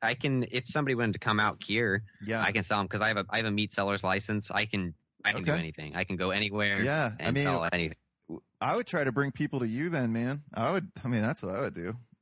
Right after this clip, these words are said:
Speaker 2: If I'm fucking
Speaker 1: It's
Speaker 2: on a farmer's
Speaker 1: hard
Speaker 2: market.
Speaker 1: 'cause it's, I'm so outside of town.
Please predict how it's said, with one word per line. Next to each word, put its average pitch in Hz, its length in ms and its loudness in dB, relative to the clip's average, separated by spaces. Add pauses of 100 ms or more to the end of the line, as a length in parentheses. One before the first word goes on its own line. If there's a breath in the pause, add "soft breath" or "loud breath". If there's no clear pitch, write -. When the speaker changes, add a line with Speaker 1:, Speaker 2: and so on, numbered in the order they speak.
(120)
Speaker 2:
If - 60 -16
I'm 95 140 -2
fucking - 380 -8
Speaker 1:
It's - 120 -2
Speaker 2:
on - 60 -4
a - 40 -6
farmer's 170 320 2
Speaker 1:
hard 113 140 0
Speaker 2:
market. - 340 -10 (640)
Speaker 1:
'cause 151 260 0
it's, - 280 0 (100)
I'm 135 220 2
so 123 360 0
outside 101 380 2
of - 80 -4
town. 98 500 0